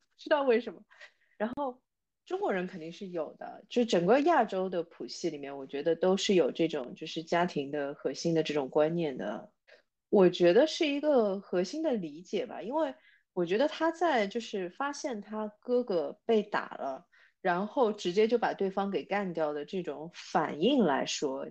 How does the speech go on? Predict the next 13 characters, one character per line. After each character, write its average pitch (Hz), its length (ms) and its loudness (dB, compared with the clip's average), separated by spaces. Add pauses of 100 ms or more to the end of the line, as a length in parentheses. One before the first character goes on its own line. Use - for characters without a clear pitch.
其 - 240 0
实 233 440 4
那 294 160 2
个 214 100 4
点 156 240 0
上 160 300 2
是 165 540 2
一 156 120 -2
个 170 140 4
人 139 380 2
亲 277 400 2
和 170 200 4
疏 226 440 4